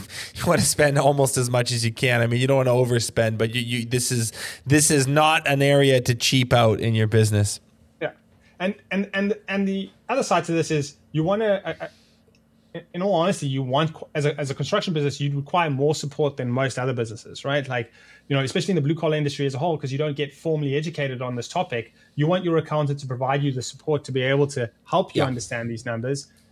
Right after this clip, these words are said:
Speaker 2: and you need to pay for that, right? Like, that level of support, that level of expertise is something that is incredibly important to you as a business owner, 'cause you have to understand it. It's the foundation of your,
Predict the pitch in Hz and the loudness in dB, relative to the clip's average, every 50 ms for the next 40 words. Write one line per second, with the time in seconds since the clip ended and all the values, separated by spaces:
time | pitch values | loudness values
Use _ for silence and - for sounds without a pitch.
0 | - 143 151 190 214 208 180 - 208 214 175 127 123 117 107 110 117 123 131 147 | -4 0 2 2 2 2 0 0 0 0 0 0 0 -2 -2 -2 -2 -2 0 0
1 | 156 - 139 139 135 - _ _ - - - 143 151 175 170 180 175 165 160 160 | -2 -2 -2 -4 -4 -6 _ _ -16 -6 -2 0 0 0 2 0 0 2 2 2
2 | 151 - - 147 135 - - 139 135 135 - - - _ - - 139 147 151 160 | 0 0 -2 -6 -6 -2 -2 0 0 -2 -4 -6 -18 _ -6 -2 -2 -2 0 0
3 | 156 151 147 139 131 143 127 139 - - 117 - - 208 208 180 135 127 123 - | 0 0 0 0 0 0 -2 -2 -6 -16 -14 -10 -4 -2 0 0 0 0 -2 -6
4 | - - _ _ _ _ _ _ - 143 - - 156 156 151 151 165 147 143 135 | -10 -14 _ _ _ _ _ _ -4 -2 0 0 0 0 0 0 0 0 0 0
5 | 120 - _ _ _ - 135 135 135 139 143 143 - 185 185 185 170 170 160 156 | -2 -4 _ _ _ -4 -2 -2 0 -2 -2 -2 -2 -2 -2 -2 -2 -2 0 -2
6 | 147 143 143 151 151 147 147 - - - 127 143 156 151 127 120 123 139 127 127 | -2 -2 -2 -2 -2 -2 -2 -6 -8 -10 -6 -4 -2 -2 -2 -2 -4 -4 -4 -6
7 | 120 - 131 123 123 110 - 117 113 117 110 107 127 160 156 - - 156 151 139 | -6 -6 -6 -6 -6 -6 -8 -8 -8 -8 -8 -4 -4 -4 -4 -4 -4 -4 -2 -2
8 | 135 135 123 113 - - 147 151 151 135 113 113 131 - - - - - - 127 | -2 -2 -4 -4 -4 -2 -2 0 0 -2 -4 -6 -10 -16 -20 -20 -20 -16 -10 -8
9 | 123 120 117 131 160 151 - - 143 127 117 120 123 117 113 | -6 -4 -2 0 0 0 0 -2 -4 -4 -4 -4 -4 -4 -6